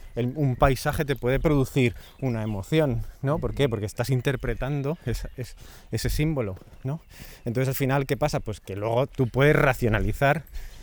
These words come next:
eh, eh, eh, eso, pero al f-, pero claro, a mí, a mí sí que, sí que me interesa mucho esta parte emocional, simbólica, porque al final es, creo que es algo que no es, no es posible escapar de eso, porque eso es la creatividad para mí, es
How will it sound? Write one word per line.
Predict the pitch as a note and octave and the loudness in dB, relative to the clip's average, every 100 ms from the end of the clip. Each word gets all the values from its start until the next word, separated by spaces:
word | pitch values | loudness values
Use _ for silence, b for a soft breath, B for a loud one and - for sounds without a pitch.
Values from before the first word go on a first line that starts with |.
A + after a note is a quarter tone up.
| B - | B -6
eh, | B2+ | -2
eh, | C#3+ C3+ C3 | 0 2 0
eh, | B2+ C3+ C3 | 2 0 2
eso, | D3 C3 | 2 2
pero | G#2 A2 | 2 2
al | A2 | 0
f-, | - - | -2 -6
pero | - A#2 | 0 2
claro, | G#2+ C#3 | 4 4
a | |
mí, | B2 C#3 C#3+ | 4 2 0
a | C3+ A#2+ | -2 0
mí | A#2 B2+ C3 C#3+ D3+ D3 D3+ D#3+ D3+ | 2 4 4 6 6 6 4 2 -2
sí | - | -2
que, | C#3 D3 C#3+ B B - - - - - | 2 4 2 B B -18 -20 -20 -14 -14
sí | - - | -8 0
que | C#3+ | 2
me | C#3 C#3 B2+ | 4 4 2
interesa | B2+ B2 B2 C#3+ - | 2 2 2 2 2
mucho | C3+ C#3+ - D3+ | 0 -2 0 0
esta | C#3+ C3 | 2 -2
parte | C#3 C3+ D3 C#3+ B B B B B B B | -2 -2 0 -2 B B B B B B B
emocional, | A#2+ B2 B2+ A#2+ A#2 C#3 C#3 | 0 0 0 0 2 2 0
simbólica, | - B2+ B2+ C#3+ C#3 D#3+ E3 | 0 0 2 2 2 2 0
porque | D3 A2 | 0 -4
al | A2+ | -4
final | A2+ A2+ | -4 -4
es, | B2+ - - | -4 -8 -6
creo | B2+ C#3 | -2 -2
que | C3 | -2
es | |
algo | C#3 C3 C3+ | -2 -2 -2
que | - A2 | -2 -2
no | A2 A#2 | 0 -2
es, | C3 - | -4 -6
no | - A#2+ | -6 -4
es | C3 | -4
posible | - - D3 B2+ | -4 0 0 0
escapar | - G#2 B2+ | -4 -4 -2
de | |
eso, | C#3 | -2
porque | C#3 A#2+ B2 | -2 -4 -4
eso | D3 D3 | -2 0
es | D#3 | 2
la | D3+ | 4
creatividad | C3+ A#2+ A#2 G#2+ A2 | 4 2 0 0 0
para | A2+ | 0
mí, | G2 C3+ - B B B | 0 0 -2 B B B
es | C3 C#3 - | 2 2 0